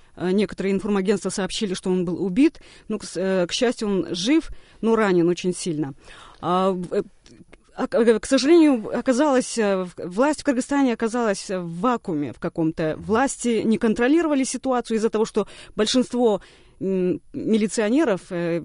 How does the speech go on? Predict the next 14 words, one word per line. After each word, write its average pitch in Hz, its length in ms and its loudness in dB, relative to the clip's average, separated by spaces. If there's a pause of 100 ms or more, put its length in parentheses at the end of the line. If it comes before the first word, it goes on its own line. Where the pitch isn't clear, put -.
всех - 360 -4
представителей 202 800 -4
специальных 190 520 -2
войск, 277 320 -2
они 202 160 -2
как-то 233 240 -2
быстро 226 300 0
сдались 233 480 -2
и 214 120 -6
перешли 233 520 -2
в - 60 -12
сторону 190 560 -2
протестующих. 185 680 -8
Они 190 240 0